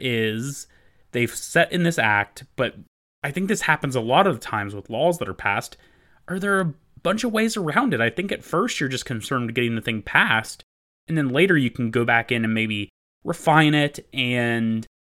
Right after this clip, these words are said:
put some extra wording in there to make it easier to enforce.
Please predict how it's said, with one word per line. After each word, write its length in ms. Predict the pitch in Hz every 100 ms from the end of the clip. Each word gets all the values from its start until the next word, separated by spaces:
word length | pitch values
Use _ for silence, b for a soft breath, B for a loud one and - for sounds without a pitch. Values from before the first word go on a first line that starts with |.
| _ _ _ _ _ _
put 160 | 214 -
some 400 | - 180 156 - _ -
extra 840 | - - - - 147 139 127 123 B B -
wording 480 | 147 185 175 156
in 300 | 139 127 120
there 420 | 113 107 104 104 113
to 200 | - 147
make 180 | 131
it 100 | 135 -
easier 340 | 147 127 120
to 140 | 110 104
enforce. 560 | 98 - 127 101 -